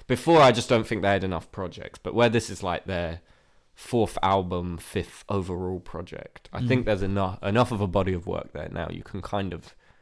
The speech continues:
Speaker 1: debate it a bit more, whereas before it'd be like, "Come on, man." <laughs>
Speaker 2: So, so you was a fan?
Speaker 1: Yeah,
Speaker 2: Of
Speaker 1: I'm
Speaker 2: the
Speaker 1: a, I'm a
Speaker 2: latest
Speaker 1: fan.
Speaker 2: album?
Speaker 1: I, I, I do think it's probably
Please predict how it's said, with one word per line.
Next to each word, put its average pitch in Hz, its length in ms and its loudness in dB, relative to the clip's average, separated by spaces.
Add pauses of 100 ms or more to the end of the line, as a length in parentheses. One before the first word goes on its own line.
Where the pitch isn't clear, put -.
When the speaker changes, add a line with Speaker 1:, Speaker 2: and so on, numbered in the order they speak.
(420)
Speaker 1:
debate 95 320 0
it - 140 -2
a 92 60 -4
bit 90 180 -4
more, 113 420 -6
whereas 110 180 -4
before 113 280 -4
it'd 82 100 -6
be - 60 0
like, - 160 -10
"Come 80 180 -12
on, - 80 -18 (160)
man." - 840 -2
<laughs> - 20 -10 (340)
Speaker 2:
So, 127 200 -2
so 127 120 0
you 131 140 6
was 127 100 6
a 123 60 4
fan? 110 480 0 (180)
Speaker 1:
Yeah, 147 280 10
Speaker 2:
Of 151 80 10
Speaker 1:
I'm 220 60 8
Speaker 2:
the 240 60 8
Speaker 1:
a, 202 40 6
I'm - 60 2
a - 40 6
Speaker 2:
latest 208 160 4
Speaker 1:
fan. 131 180 6
Speaker 2:
album? 123 60 0 (160)
Speaker 1:
I, 147 140 8
I, 151 100 2
I 147 80 6
do 214 240 2
think 156 400 -2
it's - 320 -4
probably 113 880 0